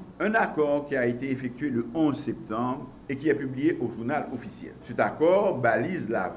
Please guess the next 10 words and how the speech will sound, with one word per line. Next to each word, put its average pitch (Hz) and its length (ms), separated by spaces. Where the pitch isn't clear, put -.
voie 160 420
pour 123 140
que 135 80
nous 143 180
capables 127 500
de 110 80
gagner 127 320
élection, - 460
pour 117 140
que 160 260